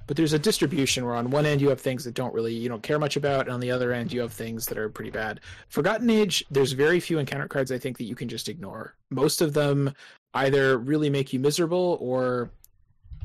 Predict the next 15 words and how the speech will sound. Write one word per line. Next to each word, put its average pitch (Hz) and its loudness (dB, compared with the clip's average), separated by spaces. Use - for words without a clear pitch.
annoyingly, 139 0
like, 127 -2
you 131 -4
have 127 -4
to - -8
do 123 -4
at 117 -4
least 123 -4
something 135 -4
to 147 -4
kind 151 -2
of 151 0
worry 165 -2
about 175 -2
them, 208 -2